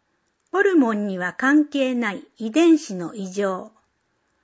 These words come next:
高血圧、糖尿病、近親者に乳がんや大腸がんの方がいる、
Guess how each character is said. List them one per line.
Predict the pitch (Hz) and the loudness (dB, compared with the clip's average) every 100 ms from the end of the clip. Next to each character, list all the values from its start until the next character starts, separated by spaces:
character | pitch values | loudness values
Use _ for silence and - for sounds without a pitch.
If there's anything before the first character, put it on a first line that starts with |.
| _ _ _ _ - | _ _ _ _ -6
高 | 320 339 339 | 0 0 0
血 | 302 294 - 277 | -2 -4 -6 -6
圧、 | 190 - - _ _ _ _ _ _ _ _ _ | -6 -14 -20 _ _ _ _ _ _ _ _ _
糖 | 285 311 320 | 0 4 4
尿 | 285 262 247 233 226 | 4 2 -2 -4 -4
病、 | 208 202 - _ _ _ _ _ _ _ _ - | -4 -4 -8 _ _ _ _ _ _ _ _ -4
近 | 349 392 370 | -2 0 -2
親 | - 339 311 | 0 2 2
者 | 254 | 0
に | 196 190 - _ _ _ - | -8 -10 -14 _ _ _ -2
乳 | 311 381 311 | 0 0 0
が | 233 | -2
ん | 208 196 | -2 -6
や | 185 | -10
大 | 180 233 330 | -6 -4 -4
腸 | 339 359 330 | -4 -2 -2
が | 240 | -4
ん | 202 196 | -4 -8
の | 175 | -10
方 | - 196 226 | -12 -6 -6
が | 214 180 | -6 -10
い | 175 170 | -12 -12
る、 | 175 | -14